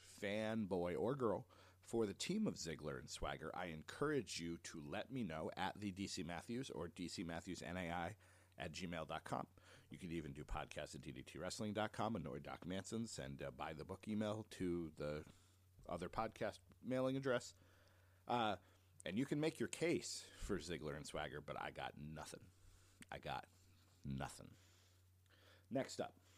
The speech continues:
Serotonin, uh,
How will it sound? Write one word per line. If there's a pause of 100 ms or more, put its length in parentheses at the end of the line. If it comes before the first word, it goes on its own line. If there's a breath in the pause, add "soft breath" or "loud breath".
(960 loud breath)
Serotonin, (580 loud breath)
uh,